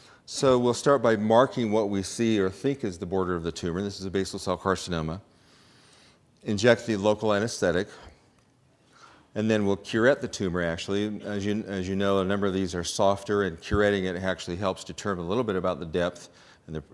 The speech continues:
and the lateral margin. And then we'll excise the tumor, and you notice the scalpel is at a beveled angle, not really a, a, a ninety degree angle. And this is so that we can process this tissue in,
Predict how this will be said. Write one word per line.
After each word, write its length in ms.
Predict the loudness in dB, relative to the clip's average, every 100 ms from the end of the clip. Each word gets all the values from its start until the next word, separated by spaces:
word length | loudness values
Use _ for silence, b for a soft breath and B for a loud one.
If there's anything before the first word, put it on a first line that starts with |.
| -8
and 160 | -4
the 60 | -2
lateral 340 | 0 0 -2
margin. 500 | -2 -4 -4 -8 -12 -16 _ b b b b b b b 0
And 80 |
then 120 | 2 4
we'll 120 | 2
excise 580 | 0 -2 2 2 2 0
the 80 |
tumor, 520 | -4 -2 -2 0 0 0
and 120 | -4
you 60 |
notice 340 | -6 -8 -10 -10
the 60 |
scalpel 500 | -6 2 2 2 0
is 100 | 0
at 100 | 0
a 40 | -4
beveled 480 | 0 2 2 2 0
angle, 320 | 0 -2 -2
not 260 | -2 -2
really 280 | -2 0 2
a, 120 | 0
a, 680 | -2 -2 -2 -2 -4 -6 -6
a 60 | -8
ninety 380 | -6 -2 -2 -2
degree 340 | -6 -4 0
angle. 420 | 0 -2 -4 -4 -10 B B B B B -4
And 80 |
this 160 | -2 -2
is 80 | -2
so 160 | 0
that 80 | 0
we 100 | -2
can 240 | -4 -6 -8
process 540 | 0 2 4 0 -6
this 160 | -8 -6
tissue 340 | -6 -4 -4
in, 180 | -4